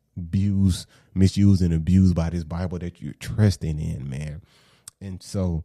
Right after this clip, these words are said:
I wouldn't say we've been misused by the Bible. I, I would say, yeah, I mean, you,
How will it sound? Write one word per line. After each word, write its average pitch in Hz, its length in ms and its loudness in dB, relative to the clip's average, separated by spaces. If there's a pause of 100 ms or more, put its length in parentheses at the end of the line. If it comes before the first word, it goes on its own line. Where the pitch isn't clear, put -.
(340)
I 117 120 2
wouldn't 123 240 0
say 107 120 0
we've 95 160 2
been 87 280 -2
misused 90 440 -2
by 78 220 -12
the 82 80 -14
Bible. 82 460 -10 (100)
I, 90 180 0 (140)
I 98 80 0
would 95 160 4
say, 90 140 -4
yeah, 98 480 -8
I 117 100 -4
mean, 123 240 -2
you, 101 140 -4